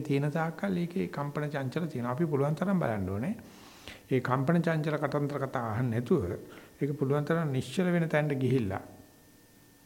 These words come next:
ගියාට පස්සේ තමයි ලීස්ට්, අ, ෆ්‍රික්ෂන් එක හම්බ වෙන්නේ. අඩුම ඉන්ධන දහනයක් සිද්ධ වෙන්නේ. ගමන හරිම ස්මූත්.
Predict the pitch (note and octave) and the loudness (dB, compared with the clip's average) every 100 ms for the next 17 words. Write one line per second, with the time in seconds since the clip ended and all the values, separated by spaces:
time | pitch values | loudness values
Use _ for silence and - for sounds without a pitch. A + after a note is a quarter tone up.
0 | - C3 C#3 C#3+ C#3+ - C#3+ D#3 B2+ B2+ | -2 2 2 2 -4 -4 -4 -4 -4 -4
1 | C#3+ E3+ F3 F3+ - - - - - - | -2 0 2 0 -2 -10 -14 -16 -20 -20
2 | - - - - - - - - - - | -20 -20 -20 -14 -8 -6 -6 -6 -8 -2
3 | F3 - D3+ B2+ A#2 F#2 F#2+ F#2 F#2+ E2+ | 2 2 2 0 0 -2 -2 -2 -4 -2
4 | C#3 E3 - - - - - - - - | -2 -4 -8 -20 -20 -20 -20 -20 -20 -20
5 | - - A2+ A#2+ D#3+ E3 F#3 C#3+ D3 D3+ | -10 -4 -4 4 6 6 6 4 4 4
6 | C3+ B2+ C3 A#2+ A#2 C3+ A2+ G#2+ F#2 G2 | 4 4 4 2 0 -2 0 0 0 0
7 | E3 D#3+ - - - A#2+ C#3 B2+ B2+ D#3 | 0 -2 -8 -20 -4 -2 0 0 0 0
8 | D3 C#3+ - F3 A#2+ | 0 0 2 4 4